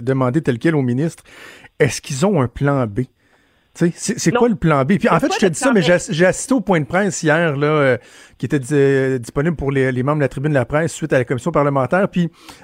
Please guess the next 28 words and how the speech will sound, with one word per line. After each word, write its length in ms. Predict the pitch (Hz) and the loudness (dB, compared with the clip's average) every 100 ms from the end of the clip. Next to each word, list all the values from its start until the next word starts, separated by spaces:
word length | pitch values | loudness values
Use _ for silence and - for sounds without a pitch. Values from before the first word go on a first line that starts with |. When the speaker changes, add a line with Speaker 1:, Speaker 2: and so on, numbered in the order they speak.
| - | -4
Speaker 1:
en 80 | |
quelque 200 | 151 214 - | 0 0 0
sorte, 200 | 320 254 | -4 0
ouais, 260 | 185 160 | 2 2
je, 340 | 139 180 180 185 | 2 -2 -4 -4
j'y 140 | 147 | -4
pense, 260 | 226 262 - | -2 -2 -2
puis 120 | 175 | 0
il 40 | |
a 60 | 175 | 0
un 40 | 170 | 2
peu 120 | 233 | 2
abordé 380 | 180 156 143 131 | 2 2 2 0
ça 160 | 143 | 0
en 80 | 131 | 0
disant, 320 | 127 143 208 214 - - - | 0 0 0 0 -8 -20 -2
euh, 240 | 143 160 170 262 | 4 4 4 -4
si 240 | - - 269 | -10 -8 -2
c'est 180 | 247 | 0
cent 220 | 165 247 240 | 2 2 2
pour 180 | 180 | -2
cent 200 | - 208 | 0 0
des 220 | 202 165 151 | 2 2 2
élèves 380 | 151 170 190 | 2 2 0
qui 120 | 151 - | -4 -2
sont 260 | 160 143 | 2 2
là, 560 | 143 156 170 170 175 170 | 4 4 4 2 2 2
euh, 720 | 139 135 135 135 135 135 139 | 2 2 2 0 0 -2 -2